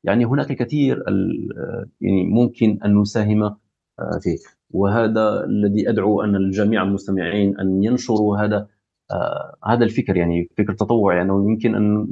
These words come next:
نساهم بأي شيء، آه، كقيمة مضافة لوجودنا في الحياة، our existence. آه، يجب أن نبحث دائمًا عن القيمة المضافة ل-، آه،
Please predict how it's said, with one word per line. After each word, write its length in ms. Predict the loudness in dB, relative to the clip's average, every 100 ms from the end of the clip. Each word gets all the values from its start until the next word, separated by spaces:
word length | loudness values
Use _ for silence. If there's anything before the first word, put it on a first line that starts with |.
| -2
نساهم 600 | -2 -2 -2 -2 -2 -4 _ _ _ _ _ -6
بأي 280 | -2 -2
شيء، 440 | -2 -2 -2 -4 -10 _ _ _ _ _ _
آه، 840 | -2 -2 -2 -4 -6 -6 -6 -8 -10 -12 -18 -20 -20 -20 -20 -20 -20 -12 -2
كقيمة 600 | 0 0 -4 0 2 2
مضافة 460 | 2 0 0 -2
لوجودنا 1400 | 0 0 -2 -2 -4 -4 -6 -4 0 2 4 4 4 2
في 100 | 0
الحياة، 320 | -4 -2 -2 -6 -20 _ _ _ _ _ _ -4
our 200 | 0 2 2
existence. 480 | 2 0 -4 -10 -16 -20 _ _ _ _ _ -8
آه، 300 | -4 -2 0
يجب 320 | 2 2 4 4
أن 100 | 2
نبحث 240 | 2 -2
دائمًا 420 | 0 2 4 2
عن 60 | 2
القيمة 260 | 2 2
المضافة 580 | 2 0 0 0 -2 -2
ل-، 480 | -2 0 0 0 -2
آه، 360 | -4 -6 -8